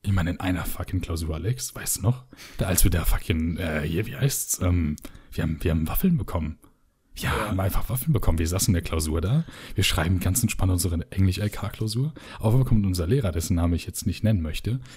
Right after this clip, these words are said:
Speaker 1: rein und, äh, gibt uns einfach Waffeln. Und ich dachte mir so, „Geil.“ Und da saß ich dann da, hab dann die Waffel recht schnell aufgegessen gehabt und hab dann andere beneidet, die noch ihre Waffel komplett hatten. Und dachte mir so, „Alter, ich will meine Waffel wieder haben.“
Speaker 2: Oh, ich hab mir
Speaker 1: Und
Speaker 2: dann beim Rausgehen noch eine gegönnt.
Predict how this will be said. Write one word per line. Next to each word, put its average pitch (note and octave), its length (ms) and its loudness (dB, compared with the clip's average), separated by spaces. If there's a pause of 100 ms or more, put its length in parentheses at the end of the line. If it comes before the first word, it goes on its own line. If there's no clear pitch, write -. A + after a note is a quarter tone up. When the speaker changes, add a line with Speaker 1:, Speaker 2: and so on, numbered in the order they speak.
(100)
Speaker 1:
rein F#2 420 2 (480)
und, G2+ 680 4 (100)
äh, F2 320 -4 (320)
gibt - 160 -6
uns - 160 -2
einfach E2 160 -4
Waffeln. A#2+ 340 0
Und F2 80 0
ich - 100 -6
dachte - 220 -10
mir F#2+ 80 2
so, - 220 -6
„Geil.“ - 480 -6 (440)
Und G2+ 140 2
da G2+ 80 4
saß B2+ 200 4
ich - 100 -2
dann G2+ 180 4
da, C3 320 0
hab G#2+ 120 -4
dann A2 120 2
die G#2+ 80 2
Waffel A2+ 240 2
recht A2 180 0
schnell F#2+ 120 2
aufgegessen G2 500 2
gehabt G#2 240 2
und G#2+ 80 4
hab B2+ 140 2
dann G2 120 0
andere F#2+ 300 4
beneidet, G2+ 400 4
die G#2 100 2
noch A2+ 140 4
ihre B2 220 2
Waffel D3 180 4
komplett D3+ 340 -2
hatten. - 220 -6
Und F2 100 -4
dachte - 220 -2
mir E2+ 60 2
so, - 160 -2
„Alter, - 360 -6 (360)
ich - 140 -4
will E2+ 100 2
meine E2 240 0
Waffel D3 280 2
wieder F2+ 220 -2
haben.“ D#2+ 240 -4 (400)
Speaker 2:
Oh, - 80 -14
ich - 40 -4
hab F2 80 4
mir E2+ 40 0
Speaker 1:
Und A2+ 80 -4
Speaker 2:
dann A#2 80 -4
beim G#2+ 120 -4
Rausgehen A2+ 340 -6
noch G#2 80 -8
eine G2 160 -8
gegönnt. F#2+ 380 -10